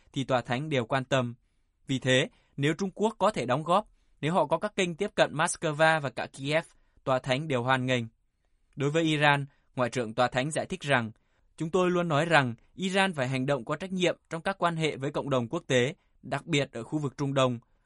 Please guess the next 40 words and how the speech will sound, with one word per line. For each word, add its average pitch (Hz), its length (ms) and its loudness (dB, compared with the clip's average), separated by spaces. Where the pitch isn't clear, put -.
Chúng 160 160 -6
tôi 175 180 4
luôn 175 180 2
tin 180 160 -6
rằng 131 280 2
Iran 151 380 0
có 185 80 -2
một 165 180 -2
vai 160 160 4
trò 143 180 0
rất 170 200 -4
quan 208 180 0
trọng 135 200 0
ở 120 100 -6
Liban, 135 420 0
Syria 151 560 0
và 117 80 -4
Iraq. 131 280 0
Rõ 143 140 -2
ràng, 147 300 4
chúng 156 140 -6
tôi 175 160 0
muốn 165 160 0
thấy 180 140 -2
họ 190 220 2
đóng 151 160 -2
góp 202 220 -2
tích 220 160 -6
cực 143 220 -6
cho 151 200 2
tình 139 180 -4
huống 127 220 -4
này. 117 260 -2
Có 220 100 -4
thể 151 160 0
điều 123 160 0
đó 127 260 6
có 170 160 -4
nghĩa 175 200 -4
là 135 260 0